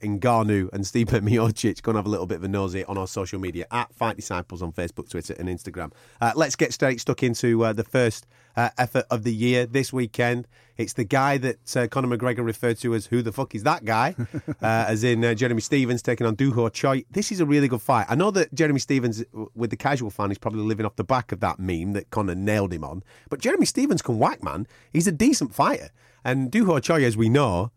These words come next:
Speaker 1: we know what he's all about. This has got all the markings of being a fantastic start to twenty eighteen. This could be absolute flames at the weekend.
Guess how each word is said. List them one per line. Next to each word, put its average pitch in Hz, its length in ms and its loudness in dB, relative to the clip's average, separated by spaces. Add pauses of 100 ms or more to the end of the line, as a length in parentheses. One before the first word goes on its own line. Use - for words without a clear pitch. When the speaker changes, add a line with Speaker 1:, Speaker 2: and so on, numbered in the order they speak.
(920)
Speaker 1:
we 160 200 4
know 180 160 8
what 180 180 2
he's 185 200 4
all 90 160 -2
about. 98 440 0
This - 340 0
has 131 140 -10
got 143 220 0
all 170 400 4
the 120 360 4
markings 113 560 0
of 107 120 0
being 123 200 2
a 117 40 0
fantastic 131 640 -4
start 113 280 0
to - 80 -18
twenty 120 320 -2
eighteen. 117 420 -2
This 190 180 2
could 113 240 -4
be 120 300 2 (340)
absolute 160 460 2
flames 185 320 2
at 139 60 0
the 107 80 -6
weekend. 87 400 -4